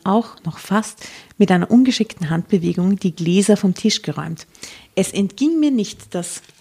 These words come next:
Bergwolf <laughs> leicht lächelte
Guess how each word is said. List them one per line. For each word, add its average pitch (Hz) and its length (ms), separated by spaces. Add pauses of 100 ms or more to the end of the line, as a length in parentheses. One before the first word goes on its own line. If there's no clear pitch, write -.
(260)
Bergwolf 240 920 (260)
<laughs> 233 800 (2750)
leicht 220 380
lächelte 202 640